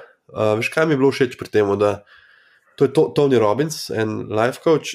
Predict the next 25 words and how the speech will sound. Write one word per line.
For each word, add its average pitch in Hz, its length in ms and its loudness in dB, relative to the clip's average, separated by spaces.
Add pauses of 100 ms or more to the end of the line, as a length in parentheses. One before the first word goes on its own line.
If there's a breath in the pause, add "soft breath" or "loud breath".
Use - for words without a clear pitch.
a, 110 320 -4
in 117 200 -4
on, 139 360 -2
ena 156 180 2
od 151 120 -2
prvih 156 180 -2
stvari, 143 240 -4
ki - 140 -4
je 113 40 -2
bilo 131 160 0
tle 131 220 -4
noter, 131 320 0 (220)
je 117 180 0
bilo, 123 240 2
da 117 320 2 (300 loud breath)
nehi 131 500 -2
skozi - 640 -2 (960)
pisati 131 400 -2
to-do 143 420 0
list, 127 520 -2
se - 180 -14
pravi, 107 400 0 (720 soft breath)
neke 123 260 0
sezname, 123 560 2
a, 107 220 0